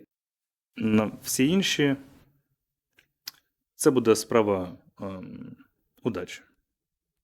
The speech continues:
шансу. Проте різниця між, а, вісім'ю мутаціями і всіма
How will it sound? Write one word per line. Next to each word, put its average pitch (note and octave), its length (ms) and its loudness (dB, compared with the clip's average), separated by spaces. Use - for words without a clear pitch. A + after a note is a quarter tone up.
шансу. - 460 -2
Проте A2+ 640 6
різниця G#2+ 680 0
між, G#2 400 -2
а, F2+ 240 -6
вісім'ю A2 600 0
мутаціями F#2 580 -2
і A2 100 0
всіма - 600 0